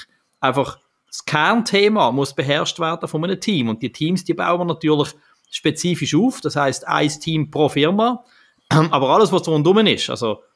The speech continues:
äh, die Struktur, Legal, H R, Finance, I T und so weiter,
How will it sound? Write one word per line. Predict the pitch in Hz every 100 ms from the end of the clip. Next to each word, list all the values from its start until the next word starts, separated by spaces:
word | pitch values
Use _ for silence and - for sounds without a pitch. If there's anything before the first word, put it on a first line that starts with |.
| _ -
äh, | 120 127
die | 131
Struktur, | - 123 - - 185 185 160 120 120 123
Legal, | 156 175 143 120 120
H | - 160 170 -
R, | 117 110
Finance, | - 156 170 123 110 - -
I | 165
T | 170 - 113
und | 185
so | 185 151
weiter, | 170 - 98